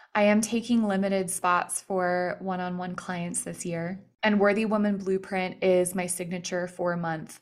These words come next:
program. That's where you receive the education, the accountability, the support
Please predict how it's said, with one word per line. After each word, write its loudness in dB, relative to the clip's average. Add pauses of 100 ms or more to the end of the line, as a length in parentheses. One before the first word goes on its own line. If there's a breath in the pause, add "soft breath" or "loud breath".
program. -4
That's 2
where 0
you 0
receive -4
the -2
education, -4
the -4
accountability, -4
the -10
support -6